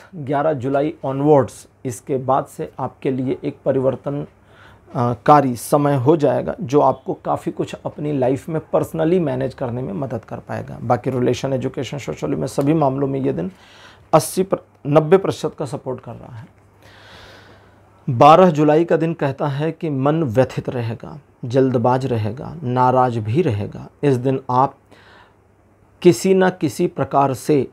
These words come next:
अपने आप को बस जस्टिफाई करने की कोशिश करेंगे,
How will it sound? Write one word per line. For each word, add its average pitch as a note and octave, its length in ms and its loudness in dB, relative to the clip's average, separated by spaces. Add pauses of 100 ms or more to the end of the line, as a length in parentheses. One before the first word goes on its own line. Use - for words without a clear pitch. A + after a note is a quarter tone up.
अपने E3 500 0
आप C#3+ 340 4
को F3 260 2 (960)
बस F3+ 340 2
जस्टिफाई F3 680 0
करने C#3+ 360 -4
की C#3+ 120 -10
कोशिश - 400 -14
करेंगे, - 600 -20